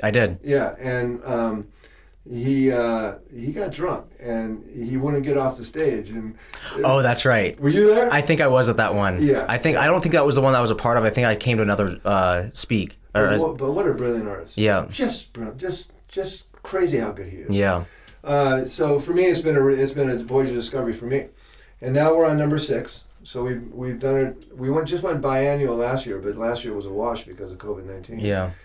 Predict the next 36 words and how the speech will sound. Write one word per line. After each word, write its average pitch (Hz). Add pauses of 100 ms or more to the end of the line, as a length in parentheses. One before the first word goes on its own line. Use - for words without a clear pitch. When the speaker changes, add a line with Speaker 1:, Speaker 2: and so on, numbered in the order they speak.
(160)
Speaker 2:
And 113
now 117
we're, 113
it's 101
coming 117
up 113
in, 101
in 98
January 113
this -
year, 82
January 104
thirtieth, 110 (340)
which 117
is 127
fine 120
because 101
people 104
are 95
here 95
anyways. 92
Speaker 1:
Right. 92 (460)
Speaker 2:
And, 107
um, 101 (120)
it's -
gonna 117
be 107
up 101
for 95 (580)
two 120
and 107
a 95
half 87
months. 98
Speaker 1:
Amazing. 87
Speaker 2:
Yeah. 101